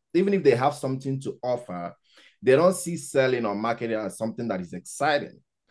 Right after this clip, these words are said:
But, you know, looking at you, how your face was brightened up and how you were talking about it and how excited you are.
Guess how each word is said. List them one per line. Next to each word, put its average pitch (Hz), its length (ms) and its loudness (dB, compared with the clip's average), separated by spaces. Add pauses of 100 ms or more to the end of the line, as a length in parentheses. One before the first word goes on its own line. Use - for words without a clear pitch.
(360)
But, 131 360 8
you 170 100 2
know, 143 340 8
looking 170 440 0
at 156 260 -2
you, 147 160 4
how 147 160 2
your 135 240 4
face 143 500 -6
was 113 340 -2
brightened 139 680 2
up 127 400 2
and 107 420 -2
how 123 160 2
you 127 140 2
were 107 100 4
talking 131 400 -2
about 117 380 2
it 120 160 2
and 104 160 -2
how 123 140 0
excited 117 520 -2
you 101 200 -2
are. 90 300 -4